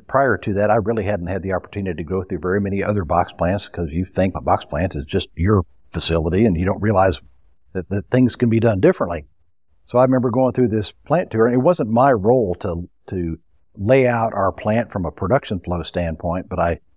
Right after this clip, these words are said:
went through this tour and I saw what they had done. I was like, "Gosh, that makes just perfect sense." Whereas our facility at the time was all chopped up and we were fork trucking in between machines and doing all this stuff, and, and came back and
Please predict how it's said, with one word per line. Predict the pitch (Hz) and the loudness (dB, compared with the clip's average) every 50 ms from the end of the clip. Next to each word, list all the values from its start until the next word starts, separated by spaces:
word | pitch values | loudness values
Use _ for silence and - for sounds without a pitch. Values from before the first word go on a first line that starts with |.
| _ - | _ -6
went | 127 139 135 | -4 -2 0
through | - 127 110 | 0 0 0
this | 104 98 - | 0 -2 -2
tour | - 120 127 135 123 | 0 2 2 4 4
and | 107 82 | 2 0
I | 78 | -2
saw | - - - 127 127 120 | -2 0 2 4 4 4
what | 95 117 110 - | 2 0 -4 -2
they | 104 92 | -4 -4
had | 82 - | -2 -2
done. | - 120 165 180 - | -2 -2 -2 -2 -4
I | 104 90 | -6 -6
was | 87 78 | -8 -10
like, | 76 - - - | -12 -14 -14 -12
"Gosh, | - 135 170 190 165 - | -10 -6 -6 -6 -6 -6
that | - 131 95 | -8 -8 -6
makes | 87 87 80 - | -6 -6 -6 -6
just | - 73 - - | -10 -12 -12 -10
perfect | - - 180 190 - 85 73 - | -4 -2 -2 -2 -2 -4 -8 -8
sense." | - - 175 202 - - - - - _ _ _ _ _ _ _ _ _ | -4 -2 -2 -2 -2 -4 -10 -18 -20 _ _ _ _ _ _ _ _ _
Whereas | - 110 117 113 104 | 0 2 2 2 2
our | 123 131 160 | 2 2 2
facility | - - 98 - - 110 101 101 101 98 107 110 104 - - | 0 0 -4 -2 -2 -2 0 0 0 0 -2 -2 -4 -4 -4
at | 107 98 - | -4 -4 -4
the | 87 | -4
time | - - 143 135 131 127 113 | -2 -2 0 0 0 0 -2
was | 98 90 85 | -2 -4 -4
all | 98 101 98 90 | -2 -2 -2 -2
chopped | - - - 87 82 - - - | -4 -2 0 2 2 0 0 -4
up | 82 82 87 87 87 - | -4 -2 -2 -2 -4 -4
and | 95 90 90 | -4 -4 -2
we | 92 95 | -2 -2
were | 90 85 | -2 -4
fork | - - 107 90 - - | -4 -2 -2 -2 -2 -4
trucking | - - 101 - - 95 90 90 | -2 -2 -2 0 0 -2 -2 -2
in | 90 90 | -2 -2
between | 87 - - 101 98 95 90 | -4 -4 -4 -2 -2 -2 -2
machines | 87 - - 78 80 82 82 87 85 82 | -2 -4 -4 -4 -2 -2 -2 -2 -2 -2
and | 82 78 | -2 -2
doing | 87 90 85 | -2 -2 0
all | 87 85 78 | 0 0 0
this | 87 90 80 - | 0 0 0 0
stuff, | - - 92 87 98 - - | -2 -2 -2 -2 -2 -4 -6
and, | 71 - - _ _ _ _ _ _ _ _ _ _ - | -8 -12 -14 _ _ _ _ _ _ _ _ _ _ -8
and | 92 92 92 90 | -6 -4 -4 -2
came | - 139 135 117 | 0 2 2 4
back | 123 120 123 135 - - | 4 4 4 2 0 -2
and | 95 85 76 | -6 -6 -6